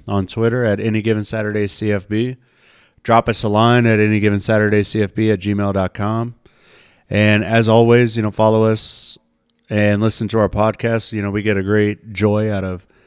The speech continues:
seeing new people come in and listen to it. We're on Spotify.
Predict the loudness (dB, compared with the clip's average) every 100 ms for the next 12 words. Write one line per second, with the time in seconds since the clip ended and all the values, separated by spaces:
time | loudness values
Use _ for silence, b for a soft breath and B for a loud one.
0 | b -12 -2 0 2 0 0 0 -2 -2
1 | -2 -2 -2 -4 -4 -6 -2 0 0 0
2 | -2 -2 -2 -2 -2 -4 -4 -2 -4